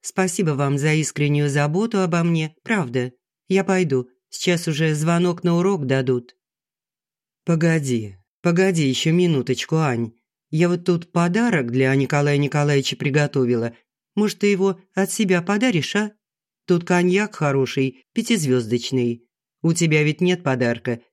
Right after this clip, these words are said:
если ты даже не знала. Возьми, а? Нет, не надо. Спасибо, конечно, но не надо, правда. Значит, не убедила я тебя. Зря старалась, выходит.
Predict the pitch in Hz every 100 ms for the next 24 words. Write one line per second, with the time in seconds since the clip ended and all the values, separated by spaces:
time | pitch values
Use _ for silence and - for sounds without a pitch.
0 | _ - 156 151 147 139 151 139 143 139
1 | 151 151 139 165 165 127 107 104 _ _
2 | _ _ 175 196 202 240 170 147 165 -
3 | _ _ _ _ _ _ _ _ _ _
4 | 175 190 180 160 - 185 185 156 147 147
5 | 143 - - - 170 170 180 180 175 170
6 | 156 - 151 143 - - 180 185 196 196
7 | 156 139 170 185 147 135 131 131 _ _
8 | _ _ _ _ _ _ _ _ 117 117
9 | 139 196 233 226 226 220 - - 151 160
10 | 160 156 160 147 196 190 131 123 120 120
11 | 123 117 117 _ _ - 160 196 233 233
12 | 196 196 202 202 135 - 131 131 127 113
13 | 107 -